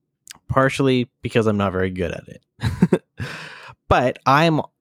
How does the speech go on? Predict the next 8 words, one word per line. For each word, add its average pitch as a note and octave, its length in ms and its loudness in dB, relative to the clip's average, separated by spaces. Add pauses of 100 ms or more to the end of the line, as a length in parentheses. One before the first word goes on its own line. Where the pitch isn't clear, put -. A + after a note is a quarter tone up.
(120)
uh, A2 600 0
a G#2+ 120 -2 (180)
big C#3 300 2
fan G#2+ 420 2
of G#2 360 -2
the A2+ 100 -2
Battlefield G#2 680 -2
franchise. - 720 -12